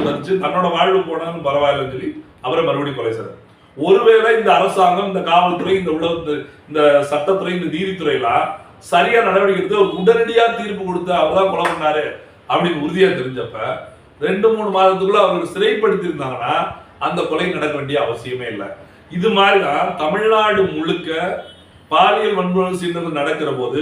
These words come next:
உடனடியா கைது செய்வது மட்டும் இல்லாம உடனடியா தீர்ப்பு கொடுக்கிற கலாச்சாரம் தொடங்கி இருந்தா இந்த மாதிரி தப்பு பண்ற அவங்களுக்கு வந்து மிகப்பெரிய ஒரு, ஒரு என்ன சொல்றது, ஆகா நம்ம கொலை பண்ண-, நம்ம இப்படி பண்ணோம்னா நம்ம உடனே இது பண்ணிடுவாங்க அப்படின்னு தோணும்.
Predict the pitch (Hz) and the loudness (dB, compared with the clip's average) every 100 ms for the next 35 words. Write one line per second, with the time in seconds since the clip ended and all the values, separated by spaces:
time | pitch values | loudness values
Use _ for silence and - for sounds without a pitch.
0 | 151 143 175 180 180 165 147 170 156 151 | -2 -4 -4 -2 -2 0 -4 -4 -6 -8
1 | 135 127 - 113 101 104 120 - - _ | -8 -10 -12 -12 -12 -10 -12 -14 -18 _
2 | _ _ 156 180 180 185 180 180 202 180 | _ _ -4 -2 2 2 0 -4 -6 -6
3 | 175 151 151 139 139 147 147 127 127 113 | -6 -6 -6 -6 0 0 0 -4 -6 -8
4 | 127 110 98 - - - - - - - | -10 -12 -16 -10 -10 -10 -12 -18 -20 -20
5 | _ _ 139 156 175 175 175 190 202 185 | _ _ -8 -4 0 0 0 -2 0 2
6 | 170 170 165 156 156 185 170 160 160 180 | 0 0 -2 -2 0 0 -2 -2 -2 2
7 | - - 131 123 120 117 113 - - 139 | 4 4 2 -2 -4 -12 -16 -20 -14 -10
8 | 131 113 98 - - - - 160 175 - | -8 -8 -10 -14 -20 -12 -2 2 2 2
9 | 127 156 151 143 139 131 - 143 156 165 | -2 -2 -2 -4 -6 -6 -2 -2 -2 -6
10 | 156 147 135 147 147 139 131 123 117 120 | -6 -4 -2 -2 -2 -2 -6 -4 -2 -4
11 | 117 113 107 104 | -4 -8 -10 -12